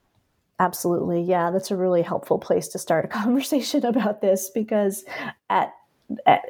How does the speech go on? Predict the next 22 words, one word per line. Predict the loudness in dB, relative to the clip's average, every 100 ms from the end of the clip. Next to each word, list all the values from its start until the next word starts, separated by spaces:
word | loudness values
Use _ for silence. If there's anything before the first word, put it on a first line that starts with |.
| -10
you | -2
know, | 0 0
maybe | 0 2
a | 0
couple | 0 -2
of | 0
decades | 0 0 0 0
ago, | -2 -2 0 0
there | 2
was | 0
a | -2
time | -8 -4 0 2
when | 0 -2
D | 0 0
D | 0
T | 0 0 0
would | 0
have | 0
been | 2 2 -2
a | 0 0
really | 0 -2 0 2 2 2 2 0
familiar, | -2 -2 0 2 2 2 2 2 2 0 -2